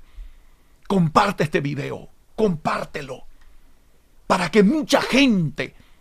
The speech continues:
salga de la oscuridad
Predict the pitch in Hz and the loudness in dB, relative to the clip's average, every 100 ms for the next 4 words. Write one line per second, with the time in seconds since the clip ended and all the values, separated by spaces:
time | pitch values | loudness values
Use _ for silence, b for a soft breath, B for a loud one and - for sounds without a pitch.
0 | b b b _ - - - - 262 247 | b b b _ -20 -12 -2 4 6 4
1 | 247 151 135 180 190 - - 240 202 165 | 2 -2 -4 -2 -2 -4 -2 0 0 -2
2 | 160 | -6